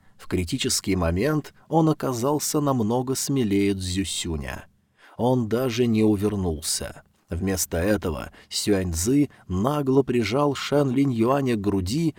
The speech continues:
и силой схватил его величество за подбородок. «Твою мать, думаешь, я хочу умереть?» решительно подумал Сюаньзы, стоя в эпицентре бури.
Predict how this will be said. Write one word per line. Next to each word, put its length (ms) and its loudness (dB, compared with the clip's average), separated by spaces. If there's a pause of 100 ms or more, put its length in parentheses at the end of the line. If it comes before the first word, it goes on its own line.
(140)
и 120 -2
силой 600 2 (120)
схватил 640 -2
его 280 4
величество 680 0
за 140 0
подбородок. 840 -2 (540)
«Твою 420 -10
мать, 380 -10 (260)
думаешь, 640 -6 (200)
я 300 -6
хочу 400 -2
умереть?» 520 0 (300)
решительно 760 0
подумал 460 4
Сюаньзы, 800 0 (200)
стоя 560 0
в 80 2
эпицентре 640 -2
бури. 500 -4